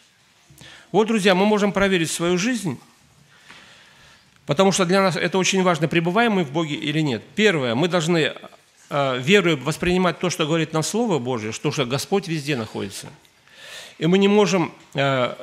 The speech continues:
жить так, как нам вздумается. Мы не можем грешить, потому что Господь везде.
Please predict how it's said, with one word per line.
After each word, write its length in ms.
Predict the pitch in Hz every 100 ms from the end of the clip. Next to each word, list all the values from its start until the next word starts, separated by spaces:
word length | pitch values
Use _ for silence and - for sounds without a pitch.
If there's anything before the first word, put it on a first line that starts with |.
| -
жить 340 | 147 156 180
так, 240 | 196 208 208
как 300 | 170 - -
нам 180 | 139 156
вздумается. 680 | 127 196 156 117 - 101 104 _ _ _ -
Мы 140 | 151
не 100 | 180
можем 280 | 196 220 190
грешить, 520 | 160 190 - 190 - - - - _ _ _ _ -
потому 240 | 135 156
что 140 | - 131
Господь 380 | 143 - 180
везде. 420 | 156 175 180 131